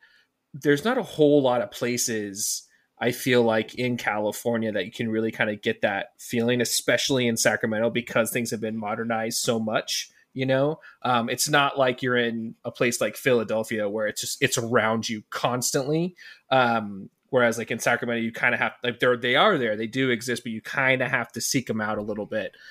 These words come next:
And so it's cool to hang out in a building that you're like, you're like, "Wow, this place has been around for a long time. This really is an institution." And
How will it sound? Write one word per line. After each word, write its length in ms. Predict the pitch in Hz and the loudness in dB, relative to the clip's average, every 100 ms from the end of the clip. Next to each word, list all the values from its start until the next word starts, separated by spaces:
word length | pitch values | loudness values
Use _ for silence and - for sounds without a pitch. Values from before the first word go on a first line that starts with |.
| - - | -20 -8
And 140 | 117 110 | -6 0
so 360 | 120 107 104 | 2 2 0
it's 220 | 95 117 | -2 -4
cool 240 | - 143 127 | -2 0 2
to 60 | 117 | 2
hang 200 | 123 117 | 0 0
out 180 | 107 120 | 0 -2
in 120 | 110 | -4
a 40 | |
building 300 | 107 110 107 | -2 -4 -4
that 140 | 107 107 | -6 -6
you're 120 | 107 | -6
like, 200 | 98 98 | -6 -8
you're 80 | 95 | -12
like, 120 | - | -8
"Wow, 260 | 104 95 90 | -6 -6 -6
this 120 | - | -2
place 200 | 127 120 | -2 -2
has 100 | 110 | -4
been 140 | 110 | -8
around 340 | 107 107 104 - | -8 -8 -8 -8
for 60 | |
a 60 | 110 | -6
long 260 | 107 104 | -6 -8
time. 340 | 110 110 101 104 | -8 -8 -8 -10
This 160 | 107 | -8
really 220 | 120 110 104 | -4 -4 -4
is 100 | 101 | -8
an 100 | 104 | -10
institution." 680 | 117 - - 107 101 104 98 | -10 -10 -10 -10 -10 -10 -12
And 220 | 98 | -14